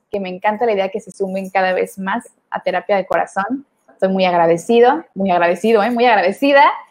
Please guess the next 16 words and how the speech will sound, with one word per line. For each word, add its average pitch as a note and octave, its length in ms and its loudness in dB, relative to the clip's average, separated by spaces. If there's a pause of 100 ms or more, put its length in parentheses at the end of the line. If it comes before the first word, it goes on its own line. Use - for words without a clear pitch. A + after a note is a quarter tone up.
(480)
Y D4 140 4
el B3 100 6
día C#4+ 220 4
de D#4+ 180 6
hoy F4+ 260 4 (300)
tenemos, B3 640 -2
nos, C#4+ 320 0
nos C4+ 160 -4
pusimos D4+ 340 -4
muy E4 140 -6
internacionales G3+ 920 -6
en F#3 100 -14
Terapia F#3 320 -4
de F#3+ 80 -6
Corazón E3+ 420 -8
hoy. - 160 -14